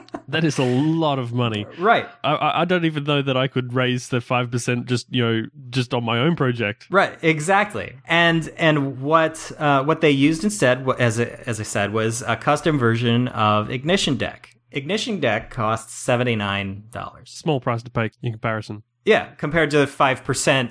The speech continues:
Speaker 2: of six million dollars, and I'm not gonna do the math. But, uh, it's a lot of money, you know? Um, I'm actually really surprised that, uh, crowdfunding hasn't sort of moved in this direction. Um, obviously,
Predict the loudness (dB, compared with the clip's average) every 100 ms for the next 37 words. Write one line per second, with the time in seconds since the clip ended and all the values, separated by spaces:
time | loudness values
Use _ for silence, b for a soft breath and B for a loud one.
0 | 0 2 2 -2 -6 -4 -2 -2 -2 0
1 | 2 0 -2 -10 -10 -8 -6 -6 -6 -10
2 | -10 -8 -6 -6 -8 B B B B B
3 | B _ _ -2 -2 -2 -2 -2 -2 0
4 | 4 4 4 2 2 0 -2 -8 -16 _
5 | _ -6 -4 -4 -6 -10 -4 2 4 4
6 | 2 -2 -2 0 0 0 2 4 4 2
7 | 2 -2 2 2 2 0 -4 -12 -18 0
8 | 4 4 2 0 2 2 2 0 2 2
9 | 2 0 -2 -4 -2 -2 0 0 0 0
10 | -4 -4 -4 0 0 0 -4 -6 -10 B
11 | B B B -2 0 2 4 4 4 0
12 | 2 4 4 0